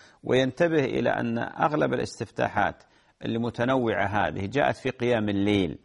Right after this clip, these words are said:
النبي عليه الصلاة والسلام كان يستفتح قيام الليل بأنواع من الاستفتاحات،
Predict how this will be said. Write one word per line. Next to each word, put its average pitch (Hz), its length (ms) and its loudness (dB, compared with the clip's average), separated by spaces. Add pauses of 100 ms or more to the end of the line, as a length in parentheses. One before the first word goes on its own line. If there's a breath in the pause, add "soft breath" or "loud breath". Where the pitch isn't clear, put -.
(380)
النبي 123 300 0
عليه 110 220 2
الصلاة 107 400 -2
والسلام 107 440 -4
كان 110 240 -4
يستفتح 113 480 -4
قيام 104 360 0
الليل 123 380 0 (320 soft breath)
بأنواع 123 500 0
من 110 180 -4
الاستفتاحات، 95 920 -4